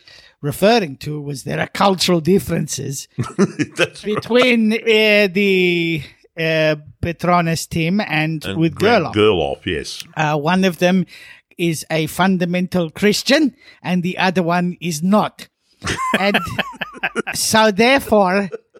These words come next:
Speaker 1: quite the opposite. And, and, yes, so I, I can see this being a big problem. But, uh, what, you know, Binder has a contract with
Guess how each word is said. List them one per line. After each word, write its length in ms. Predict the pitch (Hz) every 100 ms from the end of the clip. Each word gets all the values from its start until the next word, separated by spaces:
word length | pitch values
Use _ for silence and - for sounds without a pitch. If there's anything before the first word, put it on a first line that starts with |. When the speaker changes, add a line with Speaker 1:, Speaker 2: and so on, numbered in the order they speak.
| _ _
Speaker 1:
quite 240 | - 214 180
the 100 | 220
opposite. 560 | 277 220 - 156 - _ _ - - -
And, 380 | 202 226 220 214
and, 540 | - 233 233 226 208 - _ - -
yes, 500 | - 202 139 - - _ _
so 400 | - 254 240 208 _
I, 220 | - 190 202
I 120 | 196
can 160 | 190 185
see 160 | 202 190
this 180 | 180
being 240 | 156 175 165
a 40 |
big 240 | 147 143 -
problem. 500 | 147 143 110 90 - - - - _
But, 360 | 135 165 160 - - _ _ _ _ _
uh, 320 | 139 135 131 -
what, 400 | - 156 233 - - - - -
you 260 | 156 127 165
know, 180 | - 127 _ _ _ _ _ _
Binder 380 | 147 185 277 247
has 200 | 185 190
a 40 | 185
contract 580 | 226 285 349 330 - 180
with 220 | 160